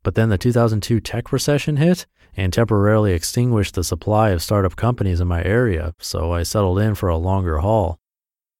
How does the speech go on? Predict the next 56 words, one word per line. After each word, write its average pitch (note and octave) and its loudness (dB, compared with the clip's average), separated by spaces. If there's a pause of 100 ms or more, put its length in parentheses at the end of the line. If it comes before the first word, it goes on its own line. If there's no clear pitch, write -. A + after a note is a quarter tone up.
So B2+ 2
yeah, B2+ 2
I G2+ 0
would C3+ 2
have D#3+ 0
to C3+ -4
say C#3 0
that A#2+ 0
the G#2+ -2
dull C3+ 2
and A2+ 0
never-ending B2+ 0
nature A#2+ 0
of F2 -2
big A2 0
company C3 -2
work C#3+ 0 (300)
is F2+ -4
what F#2 2
did G#2 2
me F#2 2
in. F#2 2 (480)
It G2+ -4
was F2 -2
definitely C3 0
pleasant B2+ -2
enough A#2+ -2
to G#2+ -4
endure A2+ 2
for G2+ -4
as F2+ -2
long G#2+ 0
as G2 -4
I F#2 0
needed G2+ -2
a F2 -4
paycheck, G2+ -4 (380)
but G#2 -6
after A2 0
that A2+ 0
point C3+ -4
was C3+ -4
passed, D3 -2 (320)
the G#2 -6
gain B2 0
was F#2+ -2
less A#2+ 0
than G2 -4
the E2 -2
pain, F#2+ -2
so F2+ -4
it F2 -2
became F2+ 0
logical G2 0
to E2+ -2
leave. F2+ 0